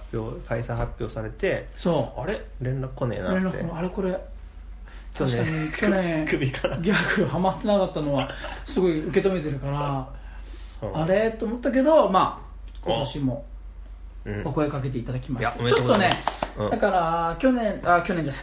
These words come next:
Speaker 2: 今年のオンライン釣りフェスに、と、少しプログラムはなんか変わったりしてんだけど、
Speaker 1: うん。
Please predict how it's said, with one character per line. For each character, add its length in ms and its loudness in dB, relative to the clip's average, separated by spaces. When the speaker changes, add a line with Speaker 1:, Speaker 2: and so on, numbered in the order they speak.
Speaker 2:
今 140 -4
年 220 2
の 120 4
オ 180 4
ン 80 4
ラ 120 4
イ 80 6
ン 680 6
釣 200 0
り 80 4
フ 80 4
ェ 40 4
ス 160 -2
に、 320 0
と、 260 2
少 200 2
し 80 0
プ 100 4
ロ 100 10
グ 60 4
ラ 80 6
ム 60 2
は 80 0
な 100 0
ん 60 -4
か 100 -6
変 100 6
わ 60 0
っ 20 -10
た 80 4
り 80 0
し 80 -6
て 80 -2
ん 60 0
だ 80 0
け 80 -2
ど、 300 2
Speaker 1:
う 220 -6
ん。 20 -8